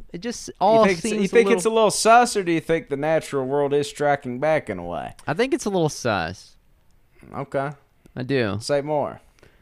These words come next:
Speaker 1: <laughs> So I don't know how the fuck whales could figure out how to communicate from Nantucket Bay to San Francisco Bay, unless they have some
Speaker 2: Oh,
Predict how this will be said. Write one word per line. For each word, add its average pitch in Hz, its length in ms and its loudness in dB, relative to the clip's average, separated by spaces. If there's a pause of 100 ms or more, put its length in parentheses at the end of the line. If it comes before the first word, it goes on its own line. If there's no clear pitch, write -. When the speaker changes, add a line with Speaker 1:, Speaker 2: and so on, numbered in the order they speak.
(540)
Speaker 1:
<laughs> - 60 0 (1300)
So 160 540 2 (320)
I 151 140 2
don't 175 300 2
know 175 200 6
how 170 340 4
the 170 120 -2
fuck 170 400 2 (640)
whales 160 840 2
could 143 180 -2
figure 156 420 0
out 147 200 6
how 143 160 2
to 139 120 2
communicate 135 840 -2
from 120 520 -6
Nantucket 151 760 -2
Bay 135 480 2 (460)
to 147 120 -4
San 160 320 2
Francisco 143 640 -2
Bay, 117 480 0 (460)
unless 170 300 2
they 170 160 2
have 170 200 2
some 165 260 -4 (200)
Speaker 2:
Oh, - 60 -4